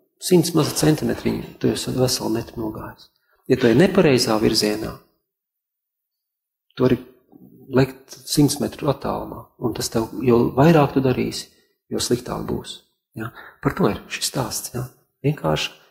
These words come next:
izvēle, ā, pa kuru šosei tu aizies, tur tu arī visticamāk nokļūsi.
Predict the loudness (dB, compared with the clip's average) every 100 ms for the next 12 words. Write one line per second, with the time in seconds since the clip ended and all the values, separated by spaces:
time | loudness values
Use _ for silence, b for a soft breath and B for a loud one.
0 | -4 -2 0 0 -2 -4 -10 _ -20 _
1 | -14 -10 -10 -12 -16 -20 -8 -2 -2 -2
2 | -16 _ _ _ -8 -6 -4 -4 -2 0
3 | 0 0 -4 -4 -4 -2 -4 -4 -4 -4
4 | -6 -8 -10 -12 -12 -14 -12 -12